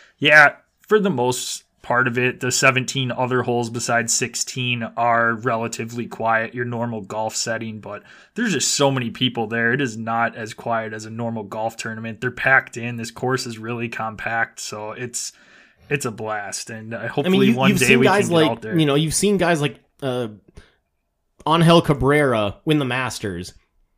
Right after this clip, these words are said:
Speaker 2: How do you think Angel Cabrera is gonna do when it's a, when you've got this kind of a crowd?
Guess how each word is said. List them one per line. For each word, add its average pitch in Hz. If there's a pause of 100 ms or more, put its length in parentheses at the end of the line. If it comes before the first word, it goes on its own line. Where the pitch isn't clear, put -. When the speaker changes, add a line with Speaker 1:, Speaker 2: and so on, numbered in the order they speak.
(920)
Speaker 2:
How 233
do 311
you 302
think 269
Angel 196
Cabrera 156
is 139
gonna 135
do 131
when 127
it's 127
a, 139 (140)
when 147
you've 147
got 139
this 160
kind 147
of 127
a 110
crowd? 95